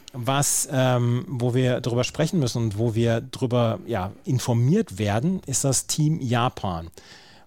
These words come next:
Das Team Japan führt die Gruppe B an, zusammen mit Südkorea, Australien, China und Tschechische Republik. Und die älteren Hörerinnen und Hörer, die uns jetzt schon so eine ganze Zeit verfolgen, wir haben zweitausenddreizehn, Mitte Juli zweitausenddreizehn angefangen mit diesem Quatsch,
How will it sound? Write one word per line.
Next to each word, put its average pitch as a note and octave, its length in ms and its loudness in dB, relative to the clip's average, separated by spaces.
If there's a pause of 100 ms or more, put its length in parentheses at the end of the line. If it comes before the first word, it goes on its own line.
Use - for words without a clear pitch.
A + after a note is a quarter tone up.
(120)
Das - 160 -2
Team F3 180 4
Japan E3+ 480 2
führt F3 320 0
die D#3+ 40 -6
Gruppe D3 260 0
B C3+ 260 2
an, A2+ 160 -4
zusammen B2 260 0
mit A#2+ 100 0
Südkorea, B2+ 540 0
Australien, B2+ 600 -2
China B2 320 0
und A#2 220 -4
Tschechische B2+ 440 0
Republik. G#2 480 -4 (240)
Und D#3+ 320 2
die C#3 260 -6
älteren G3+ 460 4
Hörerinnen C#3+ 480 2
und C3 180 -2
Hörer, G2+ 240 0
die A#2 140 -4
uns C3 160 0
jetzt D3 140 -2
schon D3+ 160 2
so C3+ 360 2
eine C#3 140 -6
ganze F#3 260 2
Zeit C#3+ 280 0
verfolgen, A2+ 360 -2
wir A2+ 60 2
haben G#2 80 0
zweitausenddreizehn, B2+ 840 0
Mitte C3 220 -2
Juli B2 300 2
zweitausenddreizehn A#2 680 -2
angefangen A2 420 -4
mit G#2 100 -2
diesem G#2 140 -4
Quatsch, C3+ 280 -2